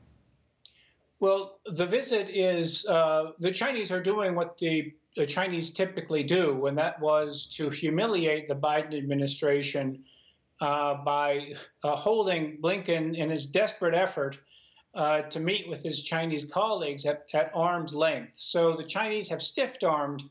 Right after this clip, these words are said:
uh, the United States. Um, Blinken has got his wish. Uh, he is going to be able to go to China, as you, uh, referenced,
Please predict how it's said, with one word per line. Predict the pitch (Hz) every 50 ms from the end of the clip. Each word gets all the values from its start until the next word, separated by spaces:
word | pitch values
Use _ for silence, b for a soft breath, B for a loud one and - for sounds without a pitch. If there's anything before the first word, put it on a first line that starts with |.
| B B B B B B B B _ -
uh, | 180 165 165 160 156 156
the | 147 156
United | 160 165 165 160 160 156 156 156 151 143
States. | 143 - - 170 165 156 147 143 139 - - - b b b b b b b b b b b _ _ -
Um, | 180 160 160 160 165 165 165 165 - _ _ - 143
Blinken | 143 185 233 262 254 254 220 208 196
has | 180 160
got | 139 160 185 190 185 180
his | 170 139 139
wish. | 143 160 185 220 240 226 - - - - - - -
Uh, | 160 156 156 156 160 156
he | 131 175 180 185 202
is | 208 196
going | - 190 180 175
to | 170
be | 160 170 175
able | 175 175 175 165
to | 165 151
go | 165 165 165
to | 165 156
China, | - - 170 170 202 208 185 160
as | 160 160 151 - 170
you, | 165 151 147 151 147 147 _ - -
uh, | 165 151 147 143 135
referenced, | 139 170 220 247 247 - - 160 131 127 131 - - - -